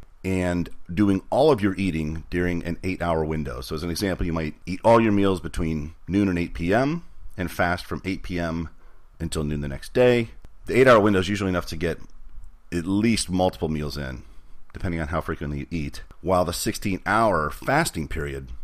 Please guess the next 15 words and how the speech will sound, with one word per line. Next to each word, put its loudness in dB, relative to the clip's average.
allows 4
sufficient -2
time -2
for -4
your -2
body 0
to -12
detox. -8
Now, 2
you 6
can 2
drink 2
things 4
like 0
water, 6